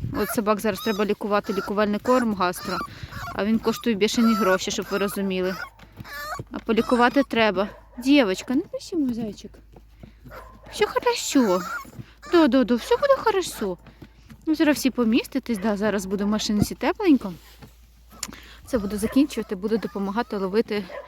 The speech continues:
Це, до речі, хлопчик. Дівочка якраз втекла, Денис не може її там знайти.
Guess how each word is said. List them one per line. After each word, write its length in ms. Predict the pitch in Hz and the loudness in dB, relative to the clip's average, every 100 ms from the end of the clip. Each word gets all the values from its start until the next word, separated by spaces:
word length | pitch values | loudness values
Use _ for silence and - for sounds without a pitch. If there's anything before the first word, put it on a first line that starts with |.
| - - - - - - - - | -16 -18 -18 -18 -20 -20 -10 0
Це, 100 | 226 | 4
до 100 | 220 | 4
речі, 180 | 214 247 | 2 0
хлопчик. 480 | 254 208 - 185 - | 4 4 2 -8 -8
Дівочка 480 | 190 202 202 - 214 | -2 0 0 -2 -4
якраз 300 | 196 214 202 | -4 -6 -8
втекла, 400 | - - 190 170 | -10 -10 -8 -8
Денис 340 | 175 175 175 | -8 -8 -8
не 60 | 190 | -6
може 280 | 175 175 180 | -6 -4 -4
її 100 | 175 | -4
там 120 | 175 | -4
знайти. 400 | 180 180 180 175 | -2 -4 -4 -4